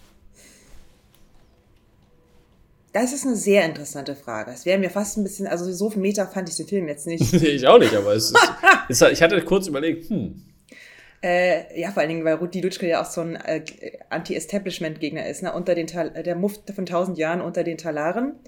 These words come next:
Speaker 1: Das ist ja
Speaker 2: Ja,
Speaker 1: so ein
Speaker 2: ja.
Speaker 1: klassischer Rudi Dutschke-Bewegungsspruch. Na, jedenfalls entspinnt sich plötzlich ein Geiseldrama, denn der Vater hat eine Knarre dabei, schließt die sechs Lehrer ein und sie sollen jetzt in den nächsten siebzig Minuten die Bewertung seines Sohnes diskutieren. Und sie diskutieren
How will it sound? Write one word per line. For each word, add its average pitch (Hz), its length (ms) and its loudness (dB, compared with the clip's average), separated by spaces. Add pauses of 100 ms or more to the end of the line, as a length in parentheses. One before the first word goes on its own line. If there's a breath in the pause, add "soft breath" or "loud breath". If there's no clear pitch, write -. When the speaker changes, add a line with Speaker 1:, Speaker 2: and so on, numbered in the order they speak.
(200)
Speaker 1:
Das 190 120 -6
ist - 60 -8
ja 185 80 2
Speaker 2:
Ja, 175 40 -2
Speaker 1:
so 170 60 -6
ein 175 40 -4
Speaker 2:
ja. 175 40 -6
Speaker 1:
klassischer 185 520 -2
Rudi 190 180 -2
Dutschke-Bewegungsspruch. 202 1000 -4 (640 loud breath)
Na, 233 80 6
jedenfalls 262 480 6
entspinnt 254 300 2
sich 262 100 -2
plötzlich 233 300 -2
ein 196 160 2
Geiseldrama, 208 720 6
denn 190 120 0
der 175 120 2
Vater 190 340 -6
hat 190 100 -8
eine 160 200 -6
Knarre 220 320 -2
dabei, 175 340 4
schließt 214 360 -4
die 220 80 -4
sechs 190 220 -4
Lehrer 165 380 0
ein 170 240 -4
und 160 120 -6
sie 165 80 -2
sollen 147 260 -2
jetzt 160 120 -8
in 156 100 -8
den 156 140 -6
nächsten 160 360 -8
siebzig 175 360 -10
Minuten 180 500 -6 (440 loud breath)
die 170 260 -2
Bewertung 175 600 0
seines 160 320 -6
Sohnes 160 520 -2
diskutieren. 165 1160 -6 (720)
Und 170 320 -2
sie 160 220 -6
diskutieren 175 560 0